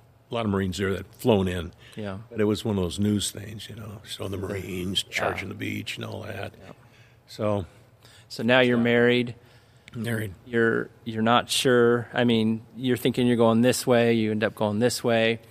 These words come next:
Speaker 1: Yeah.
Speaker 2: Where's God in your life? Is, are you still at that place of, "Not only am I an apple pie, now I'm, now I'm a soldier. Of course I'm a, I'm a Christian."
Speaker 1: Right.
Speaker 2: Um, or, or have you begun a, any kind of relationship with God or know Jesus?
Speaker 1: No,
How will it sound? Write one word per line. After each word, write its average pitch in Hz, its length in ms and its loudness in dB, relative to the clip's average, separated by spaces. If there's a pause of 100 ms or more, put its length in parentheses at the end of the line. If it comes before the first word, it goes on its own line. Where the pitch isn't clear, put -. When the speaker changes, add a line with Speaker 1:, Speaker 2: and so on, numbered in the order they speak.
Speaker 1:
Yeah. 98 120 -8 (540)
Speaker 2:
Where's 131 480 2
God 120 280 4
in 117 80 0
your 110 140 0
life? 110 420 4
Is, 104 260 -2
are 107 120 2
you 107 100 2
still 117 260 2
at 110 100 -2
that - 200 0
place 107 320 0
of, 101 340 -4
"Not 117 220 2
only 107 200 2
am 110 140 2
I 110 140 2
an 104 160 -2
apple 107 300 0
pie, 110 560 2 (520)
now 110 300 4
I'm, 104 240 0 (160)
now 117 160 6
I'm 117 100 4
a 101 60 0
soldier. 110 640 2
Of 110 120 -12
course 143 320 4
I'm 107 180 2
a, 101 160 -4
I'm 101 160 -4
a 98 60 -6
Christian." 101 560 -4 (120)
Speaker 1:
Right. 92 220 -14 (240)
Speaker 2:
Um, 101 300 -4
or, 117 260 4
or 110 200 0
have 110 140 0
you 110 120 -2
begun 107 360 0
a, 104 120 -2
any 107 240 -2
kind 107 180 -4
of 104 60 0
relationship 104 640 -2
with 104 120 -10
God 104 360 0
or 104 120 -6
know 107 160 -10
Jesus? 107 480 -14
Speaker 1:
No, 82 220 -8